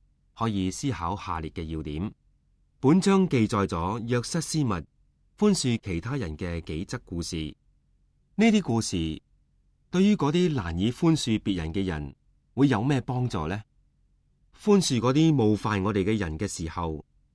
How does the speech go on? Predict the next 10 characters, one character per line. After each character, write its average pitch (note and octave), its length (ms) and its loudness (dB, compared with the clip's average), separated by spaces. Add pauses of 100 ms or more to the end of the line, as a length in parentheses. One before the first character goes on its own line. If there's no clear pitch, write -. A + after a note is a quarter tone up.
(400)
生 E3 260 -2
活 G2+ 80 0
中 G#2 400 -2 (400)
會 D#3+ 120 4
獲 C#3+ 200 2
得 D#3 120 0
咩 D3 200 2
祝 A#2+ 140 -2
福 G#2+ 260 -8
呢？ G2+ 140 -6